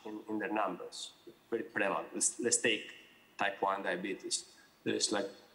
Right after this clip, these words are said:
two point five, uh, million patients in the world with type one diabetes. Each one of them, uh, has the unique and sole cause of their disease, uh, coming from the destruction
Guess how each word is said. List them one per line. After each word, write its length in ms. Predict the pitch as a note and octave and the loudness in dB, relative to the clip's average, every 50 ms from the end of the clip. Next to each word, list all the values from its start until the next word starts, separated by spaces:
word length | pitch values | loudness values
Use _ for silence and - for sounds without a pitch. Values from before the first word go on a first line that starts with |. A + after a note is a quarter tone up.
| - | -2
two 160 | - - B2 A#2 | 2 2 2 2
point 380 | - - A#2+ A#2 A2 G#2+ - | 2 2 2 2 2 2 0
five, 460 | - - B2+ B2 A2+ G2 F2 F2+ - - - - - - - - - - - - _ _ - | 0 2 2 4 4 4 2 0 -2 -4 -8 -16 -20 -20 -20 -20 -20 -20 -20 -20 _ _ -2
uh, 540 | A2+ A2 G#2 G2+ - - - - - - - - - - - - _ _ - | -2 0 0 0 -2 -2 -2 -2 -2 -4 -6 -8 -10 -16 -20 -20 _ _ -2
million 560 | A2 A2 A2+ A2+ A2 G#2+ G#2+ G#2 G2+ G2+ - - - - | 2 2 4 4 4 2 2 0 0 -4 -6 -8 -4 -2
patients 540 | - C#3 C#3+ C#3 - - G2+ G2 F#2+ - - - - | 0 0 2 2 2 2 2 2 0 0 -2 -2 0
in 120 | A#2 A#2 A2 | 0 2 2
the 80 | A2 | 2
world 300 | G#2+ G#2 A2+ A#2 A2 G2 | 4 4 4 4 2 2
with 100 | F#2+ F#2+ | -2 -4
type 240 | - E2+ F2+ F#2 - | -4 -4 -4 -4 -4
one 200 | F#2 F2+ F2+ F2+ | -4 -2 -2 -2
diabetes. 500 | F2 - - - - - - - - - - - - - - - | -4 -4 -4 -6 -6 -6 -6 -6 -6 -6 -6 -10 -20 -20 -4 0
Each 220 | F3+ F#3+ F#3 - - | 0 2 2 2 2
one 220 | F3+ E3 D3 A#2 | 2 4 4 2
of 120 | G2 F2+ | 0 0
them, 200 | F2+ - - - - - - - - - - _ _ _ _ - - - | -2 -2 -4 -4 -8 -10 -16 -20 -20 -20 -20 _ _ _ _ -20 -8 -2
uh, 240 | A2+ A2+ A2 A2 A2 A2 - - - - - - - _ - | 0 2 2 2 0 -2 -6 -12 -18 -20 -20 -20 -6 _ 2
has 400 | B2 A#2+ A#2 A2+ G#2+ - - - - - - A#2 A2 | 4 4 4 2 2 -2 -4 -4 -8 -14 -16 -8 -2
the 340 | G#2 A#2+ A#2 A2+ G#2+ G#2 A#2 - - | 2 2 2 2 0 -2 -6 -6 -2
unique 400 | A#2 A2+ A2 B2 C#3+ C#3+ - - G#2+ | -2 0 0 2 0 0 -2 -2 -2
and 100 | G#2+ G#2 | -2 0
sole 320 | - - - - A#3+ - - - | 0 2 2 2 0 0 -2 -2
cause 320 | - C#3 B2+ A#2+ A#2 A#2 | -2 0 2 2 0 0
of 100 | A#2 G#2+ | -2 -2
their 80 | A#2 B2 | -2 -2
disease, 680 | A#2 A2 G#2+ G2+ A2 C3+ C#3+ B2 G#2+ G2+ - - - - - - - - - _ _ _ - | -4 -4 -4 -4 -2 -2 -2 -2 -4 -4 -6 -6 -6 -8 -10 -20 -20 -20 -20 _ _ _ -6
uh, 300 | - G#2+ G#2 G#2 - - - - - - - _ _ | -6 -4 -4 -4 -6 -6 -8 -10 -16 -20 -20 _ _
coming 320 | - C3 A#2 A#2+ A#2+ A#2 | 2 2 4 4 4 4
from 680 | A#2 - - A#2+ A2 G#2+ G#2+ G#2 G#2+ G#2+ A2 A2 - A#2+ | 2 2 2 4 4 4 4 4 4 2 2 0 0 0
the 80 | B2 A#2 | 0 0
destruction 680 | A#2+ - - - - B2+ A2+ - - - - G#2 | 2 2 0 2 2 2 0 0 -2 -2 -2 -2